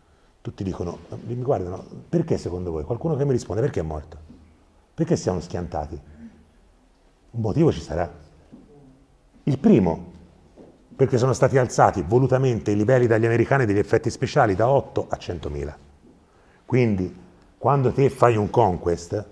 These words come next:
ti devi, devi cercare di andare a, a combattere con un cinquecento milioni di lire di, di budget contro un Conan che c'ha trenta milioni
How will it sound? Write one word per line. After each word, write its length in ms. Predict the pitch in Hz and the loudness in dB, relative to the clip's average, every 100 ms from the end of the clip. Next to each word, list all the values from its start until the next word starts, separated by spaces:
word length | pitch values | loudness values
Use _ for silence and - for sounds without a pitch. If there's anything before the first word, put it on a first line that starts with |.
| - _ _ _ _ - _ _ _ _ _ _ _ _ - | -20 _ _ _ _ -20 _ _ _ _ _ _ _ _ 0
ti 80 | |
devi, 580 | 127 127 101 101 117 - - - _ _ _ _ | 4 6 4 2 -2 -4 -18 -20 _ _ _ _
devi 480 | - 90 135 98 | 0 6 6 6
cercare 840 | 101 139 135 - 135 90 87 92 - | 4 4 2 4 4 4 2 -2 -2
di 100 | 107 | 0
andare 460 | 143 139 110 107 - | 2 4 6 4 2
a, 100 | 104 - | -4 -4
a 140 | 113 | -6
combattere 840 | - 147 147 131 101 82 104 110 110 | 0 2 6 6 6 4 0 2 0
con 140 | - | -4
un 420 | 120 117 113 110 98 - _ _ _ _ _ | -2 -2 -2 -4 -6 -12 _ _ _ _ _
cinquecento 800 | - - - - 127 151 143 120 | -20 -18 -12 -2 2 4 2 2
milioni 460 | 120 135 135 120 101 | 2 2 2 0 -2
di 100 | 110 | -2
lire 240 | 135 127 | 2 2
di, 320 | 113 113 113 | 2 -2 -4
di 120 | 101 | -2
budget 420 | 110 104 76 95 110 - - - | 2 4 2 -2 -8 -12 -20 -4
contro 380 | - 156 143 165 | 4 4 6 6
un 140 | 175 | 6
Conan 440 | 180 170 175 190 185 | 6 4 6 4 2
che 140 | 98 | 0
c'ha 160 | - 92 | -2 -2
trenta 340 | - 110 101 | -2 -2 0
milioni 460 | 85 82 98 76 | 0 0 0 -4